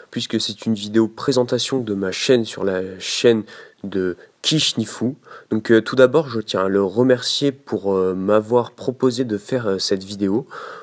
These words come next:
Pour ceux qui veulent tout savoir, c'est à la suite de sa vidéo, euh, sur l'épisode onze de Star Wars, euh, The Clone Wars.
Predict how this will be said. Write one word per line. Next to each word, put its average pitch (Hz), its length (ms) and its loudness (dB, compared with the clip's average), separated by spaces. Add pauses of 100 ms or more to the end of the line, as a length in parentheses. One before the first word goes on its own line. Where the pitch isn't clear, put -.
Pour 110 100 -6
ceux - 140 -2
qui 117 100 -6
veulent 101 180 4
tout - 140 -10
savoir, 131 400 2
c'est - 140 -4
à 92 40 0
la 92 140 -2
suite 117 380 -4
de 101 140 -2
sa 92 340 0
vidéo, 117 560 2 (400)
euh, 92 180 2
sur - 240 -2
l'épisode 98 640 -2
onze 123 480 0
de 95 240 -2
Star - 280 0
Wars, 113 260 4 (100)
euh, 92 200 0
The 92 160 -8
Clone 92 280 -2
Wars. 127 220 -2